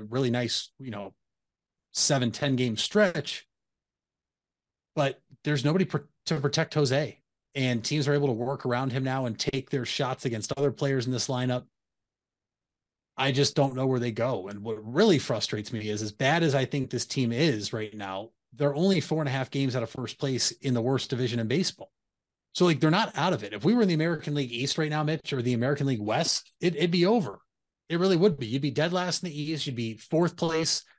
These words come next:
or fifth place in the West. It's concerning, yet at the same time, like, you can still have somewhat of a h-, slim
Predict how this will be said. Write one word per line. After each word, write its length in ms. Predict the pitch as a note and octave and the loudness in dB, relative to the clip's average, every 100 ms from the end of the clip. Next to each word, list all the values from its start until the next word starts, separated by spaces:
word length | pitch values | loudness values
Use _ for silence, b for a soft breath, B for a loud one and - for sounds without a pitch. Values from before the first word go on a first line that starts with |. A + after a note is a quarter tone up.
| _ | _
or 80 | B2+ | -8
fifth 240 | - D#3+ - | 0 0 0
place 300 | E3 D#3 C#3+ | -2 -2 0
in 120 | D3 | 0
the 80 | B2 | 0
West. 460 | B2 D3+ - - _ _ _ _ _ _ _ _ _ _ _ _ _ _ _ _ | 0 0 -2 -4 _ _ _ _ _ _ _ _ _ _ _ _ _ _ _ _
It's 480 | D#3 D3 - - - _ | -6 -2 0 0 -2 _
concerning, 680 | - D3+ C#3+ - F#3+ F3+ D#3 | -4 0 2 2 2 2 2
yet 160 | C#3+ C#3+ | 0 -2
at 140 | C#3+ | -4
the 160 | C#3+ B2 | -4 -2
same 300 | - D#3+ D#3 | 0 0 -2
time, 400 | A#2+ F3 E3 D3+ | -2 -2 -2 -2
like, 180 | C#3 D3+ | -4 -4
you 80 | |
can 160 | C3 C#3 | -4 0
still 280 | - A#2+ B2+ | 0 2 2
have 260 | C3+ D3+ | 0 0
somewhat 420 | - E3+ D#3+ D3 - _ _ _ | 0 0 -2 -4 -8 _ _ _
of 120 | D3 | -2
a 80 | C3+ | -2
h-, 160 | A#2 A#2+ _ _ _ _ _ _ _ | -2 -6 _ _ _ _ _ _ _
slim 720 | - - E3 F3+ F3 E3+ D#3 | 0 2 4 4 2 0 -4